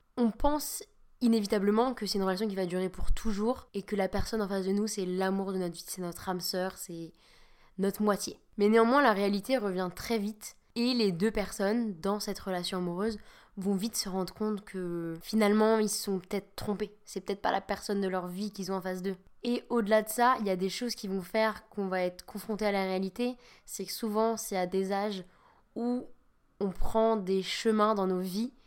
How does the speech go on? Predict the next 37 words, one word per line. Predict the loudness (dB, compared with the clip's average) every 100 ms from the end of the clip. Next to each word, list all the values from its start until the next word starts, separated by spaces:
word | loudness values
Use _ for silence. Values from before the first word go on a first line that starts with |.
| -10
Et | -4
très | 0 0
souvent, | 2 0
cette | 2 -2
relation | 0 0 0 0
va | -2
être | -2
brisée | -4 -2 0 0 -2 -10 -20 -20 _
par | -4 2
la | 2
prise | 0 -2 -2 -2
de | -4
chemin | -2 -2 0 2 0 0 -4 -12
assez | -12 -10 -6 -4
différent | -4 -6 -4 -4 -4 -6
des | -8 -6
deux | -4
personnes. | -6 -8 -12 -14 -16 -8
Donc | 0 2
dans | 4 2
ce | 0
changement | 0 2 2 2
de | 2
vie, | 0 -2 0
il |
va | 2
y | 4
avoir | 2 0
par | -4
exemple | -4 -2 -2 -4 -10 -20 -20 _
le | -6
début | -2 -2 0
de | 0
nouvelles | 0 0 0
études, | -4 -6 -8 -6 -4 -4 -8 -14 -20 _ _ _
un | 0
déménagement, | 4 4 6 4 2 2 2 2 2